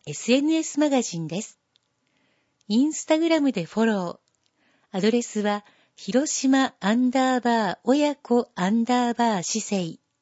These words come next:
アルファベットは、エイチアイアールオーエスエイチアイエムエーアンダーバーオーワイエーケーオーアンダーバー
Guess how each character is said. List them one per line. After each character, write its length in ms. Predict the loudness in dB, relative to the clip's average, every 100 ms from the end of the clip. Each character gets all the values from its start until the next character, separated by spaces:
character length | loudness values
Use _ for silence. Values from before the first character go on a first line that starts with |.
| _ _ _ _ -4
ア 100 | 0
ル 120 | 2
フ 100 | 2
ァ 40 |
ベ 100 | 2
ッ 60 | -2 -4
ト 100 | -2
は、 240 | -2 -4 _ _ _ _ -2
エ 120 | 2
イ 180 | 2 -2
チ 320 | -6 -2 0
ア 120 | 0
イ 200 | -2 -6 -4
ア 260 | 0 0
ー 120 | 0 -2
ル 240 | -2 0
オ 280 | 0 0 -2
ー 160 | -8
エ 40 | -12
ス 240 | -12 -6
エ 200 | -2 -2
イ 80 | -4
チ 280 | -8 -4 -2
ア 100 | -2
イ 200 | -4 -6 -6
エ 140 | -2
ム 120 | 0
エ 360 | 2 2 0 -2
ー 60 | -4
ア 140 | -4
ン 140 | -2 0
ダ 320 | 0 0 -2
ー 40 |
バ 340 | -2 -2 -4 -8
ー 20 | _ _ _ _ -2
オ 360 | 0 0 0
ー 20 |
ワ 160 | 0 -2
イ 220 | -4 -8 -6
エ 280 | -2 0 -2
ー 60 | -6
ケ 360 | -4 -2 0 0
ー 40 |
オ 280 | 0 0 -2
ー 60 | -4
ア 100 | -2
ン 200 | -2 -2
ダ 320 | -2 -2 -2
ー 20 |
バ 320 | -2 -4
ー 40 | -6